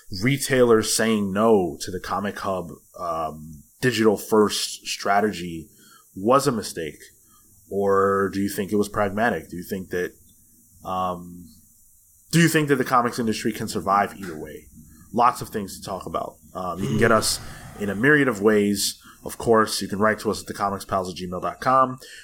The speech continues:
We are on social media at the Comics Pals. If you're on YouTube, you can leave us a comment there if you wanna get in on the discussion. But either way, while you're on YouTube, you should definitely subscribe to our channel. You should definitely leave us a like.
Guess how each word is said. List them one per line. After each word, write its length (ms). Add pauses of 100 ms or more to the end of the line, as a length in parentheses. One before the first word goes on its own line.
(140)
We 80
are 80
on 140
social 340
media 300
at 80
the 80
Comics 380
Pals. 440 (320)
If 100
you're 140
on 100
YouTube, 460
you 60
can 140
leave 140
us 120
a 60
comment 420
there 180
if 120
you 80
wanna 200
get 160
in 120
on 140
the 80
discussion. 500
But 340 (140)
either 280
way, 340
while 240
you're 160
on 100
YouTube, 320
you 40
should 220
definitely 400
subscribe 440
to 60
our 100
channel. 400 (200)
You 100
should 180
definitely 380
leave 140
us 140
a 60
like. 320